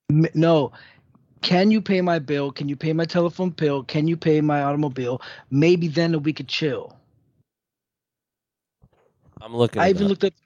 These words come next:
Speaker 1: look it up. I looked it up. I got it on my phone too, dog.
Speaker 2: You trifling, good for nothing type of brother.
Speaker 1: No, here we go. "Can you pay my bills? Can you pay my telephone bills? Can you pay my automobiles?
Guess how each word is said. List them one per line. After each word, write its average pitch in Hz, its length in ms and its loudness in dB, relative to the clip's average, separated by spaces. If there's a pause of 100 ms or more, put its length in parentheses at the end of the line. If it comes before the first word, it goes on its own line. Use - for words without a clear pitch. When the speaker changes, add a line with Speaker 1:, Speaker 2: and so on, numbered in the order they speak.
(160)
Speaker 1:
look 170 140 -8
it 170 80 0
up. - 180 0
I 151 120 -4
looked 175 220 -6
it 196 60 0
up. 190 160 -4
I 135 40 -12
got 135 120 -8
it 143 100 -8
on 151 60 -8
my 156 80 -8
phone 165 240 -8
too, 170 220 -4
dog. 123 360 -8 (400)
Speaker 2:
You 135 140 -2
trifling, 160 840 -2
good 139 240 0
for 143 100 -4
nothing 127 540 -6 (160)
type 117 240 -4
of 113 120 -6
brother. 110 460 -4 (840)
Speaker 1:
No, 175 200 4
here 185 100 2
we 190 80 2
go. 160 240 -2
"Can 185 260 -4
you 220 80 -2
pay 214 180 -2
my 233 140 -2
bills? 160 380 -8
Can 151 140 -10
you 143 80 -10
pay 165 100 -8
my 160 140 -4
telephone 165 420 -4
bills? 131 300 -6
Can - 80 -8
you 131 80 -4
pay 147 100 -4
my 147 140 -2
automobiles? 120 880 -2